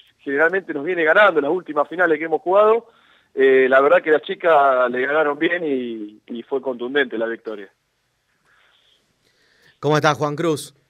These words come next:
Speaker 1: Hola, ¿cómo va?
Speaker 2: Bueno, felicitaciones también, eh, por
Speaker 1: Bueno.
Speaker 2: supuesto.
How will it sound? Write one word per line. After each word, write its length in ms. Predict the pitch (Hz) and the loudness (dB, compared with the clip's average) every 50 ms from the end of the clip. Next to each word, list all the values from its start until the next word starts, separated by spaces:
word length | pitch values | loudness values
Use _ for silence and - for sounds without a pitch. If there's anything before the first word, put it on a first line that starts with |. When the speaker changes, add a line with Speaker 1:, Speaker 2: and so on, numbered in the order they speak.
| _ _ _ _ | _ _ _ _
Speaker 1:
Hola, 400 | - 139 143 143 143 143 139 139 | -6 -2 -2 0 2 2 2 0
¿cómo 220 | 131 143 139 143 139 | 0 0 0 0 0
va? 120 | 123 - _ _ _ _ _ | -2 -4 _ _ _ _ _
Speaker 2:
Bueno, 300 | 117 113 120 135 131 127 | -10 -8 -6 -6 -6 -6
felicitaciones 680 | 117 139 123 123 113 131 127 135 131 139 160 156 147 | -8 -10 -10 -10 -10 -8 -8 -8 -6 -6 -6 -8 -6
también, 540 | 131 143 139 143 156 170 180 180 175 175 165 | -6 -8 -6 -4 -4 -4 -4 -4 -4 -6 -8
eh, 260 | 147 131 123 120 120 117 | -8 -8 -8 -10 -10 -10
por 100 | 113 123 | -10 -10
Speaker 1:
Bueno. 40 | 113 | -10
Speaker 2:
supuesto. 580 | 120 135 131 127 185 185 - - 202 202 208 | -10 -10 -6 -4 -4 -6 -4 -4 -4 -4 -4